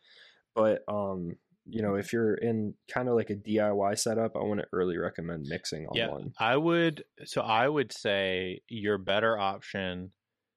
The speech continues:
Speaker 2: and I guess we're kinda starting to deviate from monitors. We'll come back to monitor. Actu-, actually, before I say this, let's, let's finish up this monitor conversation real quick. The monitors for you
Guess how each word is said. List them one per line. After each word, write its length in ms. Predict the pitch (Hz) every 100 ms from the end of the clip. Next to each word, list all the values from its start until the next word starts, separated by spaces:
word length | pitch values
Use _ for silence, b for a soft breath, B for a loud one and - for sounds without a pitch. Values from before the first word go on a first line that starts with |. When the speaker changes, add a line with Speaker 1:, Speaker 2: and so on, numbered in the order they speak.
| _ _ _ _ _ _ -
Speaker 2:
and 80 | 110
I 60 | 113
guess 200 | 127 -
we're 60 |
kinda 240 | 120 113 101
starting 360 | 110 95 95
to 80 | 98
deviate 540 | 98 98 101 95 98
from 120 | - 95
monitors. 440 | 95 92 92 92
We'll 100 | 139
come 160 | 135 104
back 180 | 92 -
to 60 |
monitor. 340 | 92 92 92 -
Actu-, 340 | 131 131 123 135
actually, 300 | 143 - 156
before 240 | 139 185
I 80 | 160
say 160 | 156
this, 200 | 123 117
let's, 240 | 123 - -
let's 280 | 127 117 -
finish 300 | - 120 -
up 100 | 107
this 160 | 101 101
monitor 300 | 98 95 92
conversation 560 | 101 92 - 98 110
real 100 | 95
quick. 220 | 90 95 - B B B B B B
The 600 | 113 131 131 127 127 143 - _ _ _ _ _ 127
monitors 580 | 131 170 170 165 147
for 680 | - - 139 135 131 127 123 -
you 760 | 113 120 117 113 113 110 110